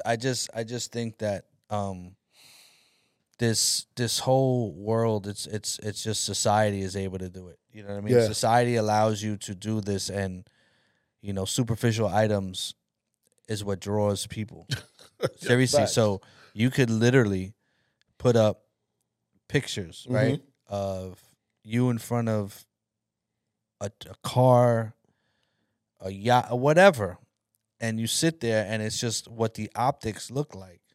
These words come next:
Speaker 1: and it's like, people believe that.
Speaker 2: Yeah.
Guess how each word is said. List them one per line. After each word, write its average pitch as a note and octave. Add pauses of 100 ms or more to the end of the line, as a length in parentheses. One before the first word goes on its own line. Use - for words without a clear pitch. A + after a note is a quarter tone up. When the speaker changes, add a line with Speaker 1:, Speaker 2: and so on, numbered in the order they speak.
(680)
Speaker 1:
and G2+
it's G2+
like, G#2 (580)
people A#2+ (160)
believe A2
that. E2+
Speaker 2:
Yeah. A#2